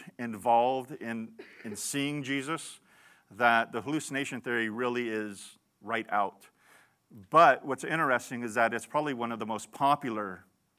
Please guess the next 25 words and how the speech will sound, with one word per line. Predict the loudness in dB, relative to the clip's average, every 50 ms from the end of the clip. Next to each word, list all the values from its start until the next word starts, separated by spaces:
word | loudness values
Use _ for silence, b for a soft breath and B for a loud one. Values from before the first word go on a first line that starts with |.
| _ _ _ _ _ _ _ _ _ _ _ _ _ _ -2
alternative | -2 -2 -2 -2 -6 -4 -4 -4 -6 -6 -8 -8
theories, | -6 -6 -4 -4 -6 -8 -10 -12 -14 -12
but | -10 -8
it's | -6 -4 -2
also | -2 -2 -4 -6 -8
one | -8 -8
of | -8 -8
the | -10
weakest | -8 -8 -10 -10 -10 -12 -12 -12 -14
supported. | -14 -12 -10 -10 -10 -10 -12 -18
And | -20 _ _ _ _ _ _ _ _ _ _ _ _ _ _ _ _ _ _ -16 -14
if | -8 -2
you | 2
wanna | 4 4 6 4 2 0 0
know | -2 -2 0 2
more | 4 4 6
about | 6 6 6 6
that, | 6 6 6
I'd | 6 6 4 2 -4
be | -4 -2
happy | -2 -2 -2 -2
to | -6 -10
tell | -8 -4 -4 -4
you | -4 -4 -4 -2
later. | 0 0 0 0 0 -2 -4